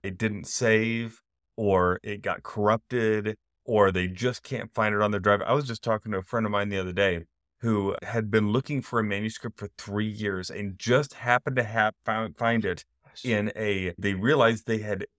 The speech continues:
Speaker 1: emailed it to someone years ago and they found it in their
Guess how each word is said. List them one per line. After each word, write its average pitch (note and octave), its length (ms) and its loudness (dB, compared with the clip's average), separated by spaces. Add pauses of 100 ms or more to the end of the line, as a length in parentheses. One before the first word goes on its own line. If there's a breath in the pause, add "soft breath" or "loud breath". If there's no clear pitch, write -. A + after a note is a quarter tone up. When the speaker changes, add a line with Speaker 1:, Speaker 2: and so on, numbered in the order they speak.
(140)
Speaker 1:
emailed B2+ 400 2
it F2 160 -8
to G#2 100 -12
someone E2+ 580 -6
years A2 480 -2
ago G#2 360 6
and G2 200 -2
they G2+ 120 -2
found A#2+ 340 0
it B2+ 140 -4
in A2 180 -2
their G2 320 -2